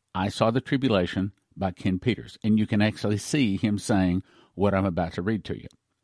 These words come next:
So anyway, the story was, about thirty-five years ago, he had a dream when he was called to be a prophet. And of all of the three hundred thirty D V Ds,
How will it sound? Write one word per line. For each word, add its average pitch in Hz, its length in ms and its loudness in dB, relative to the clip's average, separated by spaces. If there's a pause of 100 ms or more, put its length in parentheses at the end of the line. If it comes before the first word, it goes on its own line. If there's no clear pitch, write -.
(560)
So 180 160 0
anyway, 120 280 4
the 104 120 2
story 185 320 2
was, 92 540 0 (260)
about 104 300 -4
thirty-five 135 640 2
years 101 480 2
ago, 76 300 -4
he 101 140 -2
had 107 120 0
a 101 60 0
dream 92 340 0
when 98 120 0
he 90 60 -4
was 90 120 -6
called 90 280 -2
to 85 40 -6
be 82 120 -4
a 82 60 -2
prophet. - 480 -4 (800)
And 117 320 2 (140)
of 110 340 6
all 160 200 4
of 131 80 0
the 120 80 0
three 139 200 4
hundred 113 280 4
thirty 104 260 4
D 92 160 2
V 87 120 2
Ds, 101 560 2